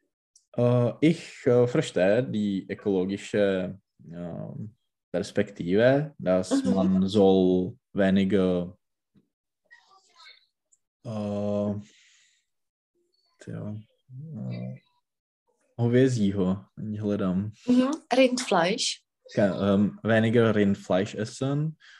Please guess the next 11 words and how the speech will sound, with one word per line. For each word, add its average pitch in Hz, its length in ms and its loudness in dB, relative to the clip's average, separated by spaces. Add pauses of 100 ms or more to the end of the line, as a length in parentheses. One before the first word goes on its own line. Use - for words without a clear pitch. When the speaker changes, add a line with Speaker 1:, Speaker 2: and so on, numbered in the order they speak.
(140)
Speaker 1:
und 202 240 2
Speaker 2:
Mhm. 220 240 -2 (560)
Speaker 1:
okay, 95 480 -2 (140)
es, - 240 -12
es - 260 -10
ist, - 380 -8
äh, 95 180 0
Speaker 2:
Mhm. 233 400 -4 (1300)
Speaker 1:
äh, - 420 -8
jako 95 180 -10
verständlich. - 1400 -4